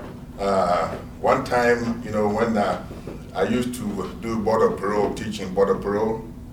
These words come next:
okay? And, um, you know, I, you know, I, I, that day I had to I, I wanted, I had to go and teach, right?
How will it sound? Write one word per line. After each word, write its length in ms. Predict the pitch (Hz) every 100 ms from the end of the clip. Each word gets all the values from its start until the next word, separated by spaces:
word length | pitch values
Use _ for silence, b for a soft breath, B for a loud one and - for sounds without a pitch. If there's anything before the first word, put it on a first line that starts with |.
| - 90
okay? 380 | 98 101 107 - B B B B B 90
And, 380 | 98 101 95
um, 600 | 104 98 95 95 92 90 - - - -
you 120 | 98
know, 360 | 95 90 92 - B B B B B B -
I, 80 | - 95 92
you 60 | 101
know, 200 | 98 90
I, 180 | - 85
I, 500 | 82 - - - - -
that 300 | 131 123 117
day 480 | 131 120 107 110
I 120 | - -
had 300 | 113 113 -
to 300 | 104 92 - - - - -
I, 320 | - - -
I 40 | 98
wanted, 320 | 110 107 95
I 80 | -
had 180 | 120 101
to 60 |
go 120 | 95 98
and 140 | -
teach, 320 | - 95 - -
right? 240 | 92 -